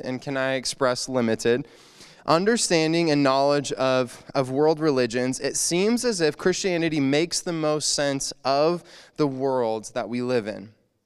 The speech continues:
It gives an explanation as to why things are the way that they are.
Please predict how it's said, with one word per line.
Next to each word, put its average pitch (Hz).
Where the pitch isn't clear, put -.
It 139
gives 185
an 202
explanation 170
as 151
to 170
why 143
things 175
are 120
the 139
way 135
that 127
they 117
are. 110